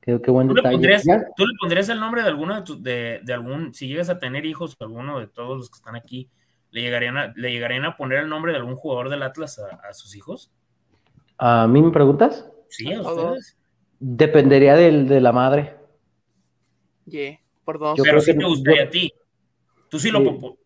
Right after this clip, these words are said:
Speaker 2: tú
Speaker 1: No
Speaker 2: sí
Speaker 1: lo
Speaker 2: dirías, "Romero,
Speaker 1: sé.
Speaker 2: póngale, ahí está".
Speaker 1: No lo sé, amigo. Eh, yo, yo sí soy mucho de, de, de, de que son cosas que se tienen que platicar con, ya estamos, el podcast del amor, ¿verdad? De, de, de
Speaker 2: El
Speaker 1: cosas que
Speaker 2: podcast
Speaker 1: tienen que
Speaker 2: del,
Speaker 1: plat-
Speaker 2: de la, de la pareja.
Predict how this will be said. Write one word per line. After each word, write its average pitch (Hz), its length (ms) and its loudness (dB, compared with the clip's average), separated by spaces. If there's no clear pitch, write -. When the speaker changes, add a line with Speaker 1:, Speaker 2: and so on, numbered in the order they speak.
Speaker 2:
tú - 60 -20
Speaker 1:
No 147 260 4
Speaker 2:
sí 175 60 6
Speaker 1:
lo 175 80 6
Speaker 2:
dirías, 185 360 0
"Romero, 147 260 0
Speaker 1:
sé. 147 240 2
Speaker 2:
póngale, 208 340 -2
ahí 131 80 -10
está". 135 420 -10
Speaker 1:
No 135 220 2
lo 151 160 4
sé, 135 280 4
amigo. 127 520 0
Eh, 107 320 -2
yo, 123 300 0
yo 151 240 6
sí 170 120 -2
soy 175 160 2
mucho 160 340 0
de, 127 180 2
de, 101 360 -2
de, 95 460 -8
de 104 220 -2
que 113 120 -2
son 117 300 -2
cosas - 280 -2
que 127 100 -10
se 120 100 0
tienen 123 240 0
que 127 120 -2
platicar 110 380 0
con, 123 200 -4
ya 107 140 -6
estamos, 117 360 -2
el 101 140 0
podcast 131 280 2
del 120 140 6
amor, 104 260 4
¿verdad? 123 280 4
De, 131 120 -6
de, 117 100 -10
de 110 140 -20
Speaker 2:
El 110 160 -6
Speaker 1:
cosas - 0 -
que 131 140 2
Speaker 2:
podcast 143 240 0
Speaker 1:
tienen 185 140 4
que 175 60 2
Speaker 2:
del, 151 100 2
Speaker 1:
plat- 139 100 0
Speaker 2:
de 143 100 2
la, 143 140 0
de 147 60 0
la 147 160 0
pareja. 143 520 -2